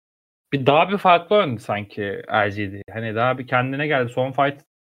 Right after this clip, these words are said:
son fight'e kadar ben maçı Rainbow Seven kazanır diye düşünüyordum ama son fight'ta gerçekten iyi oynayıp maçı da temiz bitirdiler.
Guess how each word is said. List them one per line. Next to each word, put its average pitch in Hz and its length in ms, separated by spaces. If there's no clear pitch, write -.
son 135 200
fight'e 147 260
kadar 170 280
ben 143 140
maçı 143 460
Rainbow 131 420
Seven 143 180
kazanır 139 340
diye 147 160
düşünüyordum 113 360
ama 160 300
son 131 300
fight'ta 127 380
gerçekten 131 460
iyi 139 100
oynayıp 127 300
maçı 123 240
da 127 260
temiz 127 300
bitirdiler. 110 600